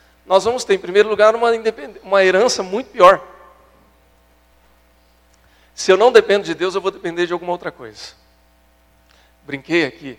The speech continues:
na escola bíblica também, lembrando mais uma vez, que a gente, tem gente que é louca de acreditar até no governo, gente. Você já pensou? É, tem até um livro que tem esse nome, né? Pare de acreditar no governo.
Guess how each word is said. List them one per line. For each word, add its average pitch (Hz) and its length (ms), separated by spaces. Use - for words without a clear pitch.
na 127 80
escola 131 320
bíblica 131 340
também, 139 460
lembrando 131 420
mais 131 200
uma 135 180
vez, 160 380
que - 100
a 143 60
gente, 151 340
tem 185 220
gente 175 240
que 208 80
é - 20
louca 196 260
de 180 60
acreditar 185 380
até 202 160
no 226 80
governo, 185 380
gente. - 380
Você - 140
já 175 140
pensou? 151 720
É, 131 60
tem 170 160
até 175 160
um - 100
livro 170 280
que - 60
tem 180 160
esse 180 180
nome, 151 200
né? 131 80
Pare 156 260
de 160 80
acreditar 151 420
no 143 100
governo. 117 460